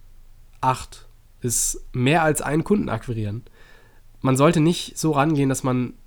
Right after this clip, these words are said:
wenn man dann Freelancer wird, dann anfängt, also am ersten Tag der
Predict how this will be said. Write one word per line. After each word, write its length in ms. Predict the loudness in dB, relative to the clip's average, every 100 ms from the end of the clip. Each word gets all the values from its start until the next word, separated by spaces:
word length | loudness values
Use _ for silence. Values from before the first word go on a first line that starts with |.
| -20 -8
wenn 120 | -2
man 120 | 0 0
dann 120 | -2
Freelancer 540 | -2 0 2 0 -2
wird, 240 | -2 -2 0
dann 140 | 0
anfängt, 520 | 0 -2 -2 -2 -6 -16 -20 -8
also 200 | -8 -8 -12 -18 -18 -8
am 140 | -2
ersten 320 | 0 2 0
Tag 340 | 2 2 2 0
der 680 | 0 0 0 -2 -4 -8